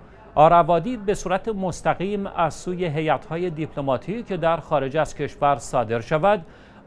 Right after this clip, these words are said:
و اقامت در عراق تا تاریخ ده اکتبر می‌باشد. سه، از هر کشور حد اکثر هزار و پانصد زائر می‌تواند وارد عراق شوند که باید از طریق شرکت‌های گردشگری مورد اعتماد انجام گیرد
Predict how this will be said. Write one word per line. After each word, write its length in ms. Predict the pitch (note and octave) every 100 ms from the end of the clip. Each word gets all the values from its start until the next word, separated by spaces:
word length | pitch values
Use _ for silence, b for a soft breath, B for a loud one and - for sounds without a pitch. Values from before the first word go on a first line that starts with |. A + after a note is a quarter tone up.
| A#2
و 180 | C#3 D#3 E3+
اقامت 560 | E3 D3+ D3 F3 F#3
در 200 | E3 E3
عراق 400 | E3+ C#3+ D3 D3+
تا 160 | - D3
تاریخ 440 | - B2+ C3+ -
ده 580 | D3 C3 B2 D3 B2+ E3 -
اکتبر 520 | E3 - E3 C3+ B2+
می‌باشد. 560 | A#2 A2 A2+ - G#2+ F#2 - B B B -
سه، 380 | - E3+ A#2+ B B B B
از 240 | F3 C#3+
هر 240 | D3+ A#3 B3
کشور 460 | - F3+ - F#3+
حد 300 | E3 F3 C#3+
اکثر 520 | D#3+ D3+ D3+ - F#3 E3
هزار 400 | C#3+ C#3+ D#3+ E3
و 20 |
پانصد 520 | D#3+ D#3+ C3+ - F#3
زائر 460 | D#3+ F#3 D#3 D3+ C#3+
می‌تواند 680 | E3 F3 D#3 D3 D#3 D3+
وارد 300 | C3+ B2+ B2
عراق 400 | D#3 E3 D3+ D3+
شوند 540 | - C#3 A#2 A2 G#2 G2+ B B B -
که 100 | D#3+
باید 540 | C3+ C#3 D#3 F3 E3
از 300 | D#3 D#3+ D3
طریق 400 | - D3 D#3 D#3
شرکت‌های 800 | C#3 D3+ A#2+ C3+ - C#3+ C#3+ D3+
گردشگری 760 | C3+ C3+ B2+ C3 - C3+ C3+ D#3
مورد 340 | D3 C#3 C3
اعتماد 640 | D#3+ D3+ B2+ C#3 B2 B2+ B2+
انجام 440 | C3 A#2 G#2+ A#2+
گیرد 420 | B2 D3+ F#3+ G3+